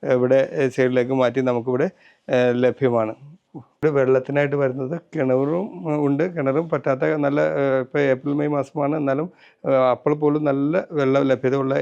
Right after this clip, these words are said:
ഏരിയ ആണ് ഇത് വരുന്നത്. കൂടാതെ നമുക്കിവിടെ, ഏ,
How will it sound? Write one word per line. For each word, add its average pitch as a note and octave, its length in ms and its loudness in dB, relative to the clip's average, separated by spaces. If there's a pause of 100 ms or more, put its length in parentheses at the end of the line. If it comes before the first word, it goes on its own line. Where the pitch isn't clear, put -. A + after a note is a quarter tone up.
ഏരിയ C3 340 2
ആണ് C3+ 180 0
ഇത് C#3 180 -2
വരുന്നത്. C3 420 0
കൂടാതെ C3 400 0
നമുക്കിവിടെ, C#3 520 -2 (540)
ഏ, C3 100 0